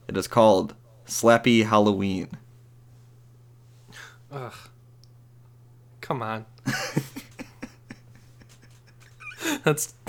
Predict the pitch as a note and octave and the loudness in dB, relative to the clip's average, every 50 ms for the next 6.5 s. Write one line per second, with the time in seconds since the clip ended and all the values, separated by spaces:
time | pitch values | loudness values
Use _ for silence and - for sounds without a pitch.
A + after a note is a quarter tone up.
0 | - - E3+ D#3 - - D3 B2 - B2+ B2 A#2+ B2 - C#3+ B2 A#2 A#2 B2 C#3+ | -6 -4 -2 -2 0 -2 -2 -2 -2 -4 -4 -4 -4 -4 -2 -2 -2 -4 -6 -8
1 | C#3+ - _ _ - - - - - - - - - - - D#3+ F#3+ G3 - C4+ | -8 -14 _ _ -10 -10 -10 -14 -14 -12 -12 -12 -14 -2 4 4 4 6 6 6
2 | D#4+ F4+ F#4+ - - C4 - - F#3+ F#3+ G#3 G3+ G#3 G3 F3+ D#3+ D#3+ D#3 D#3 D3+ | 8 8 8 8 6 2 0 4 4 4 4 6 4 4 4 4 4 2 0 -2
3 | D3 C#3 C#3 D#3 D#3 - - C#3 A#2+ B2+ D3 F3+ E3+ - B2 A2+ A2 - - B2+ | -2 -2 -2 -2 -2 0 -2 -2 -2 0 0 0 0 0 -4 -4 -6 -8 -12 -12
4 | B2+ A#2+ B2+ - - B2 A#2+ A#2 - - A2+ A2+ E3 C3+ C3+ D#3 F3+ G3+ - D3+ | -6 -6 -6 -4 -4 -6 -6 -6 -8 -10 -10 -10 -10 -2 4 4 4 4 4 2
5 | D#3+ E3 E3 D3+ D#3+ E3 E3+ E3+ D3+ C#3+ C#3+ D3 D3+ E3 F3 F3+ F3 - - - | 2 2 2 4 4 4 4 4 0 0 -2 0 2 4 4 2 2 0 -6 -4
6 | E3+ D#3 - F3+ D#3+ D3+ D3 - - | -4 0 2 4 4 4 2 0 -8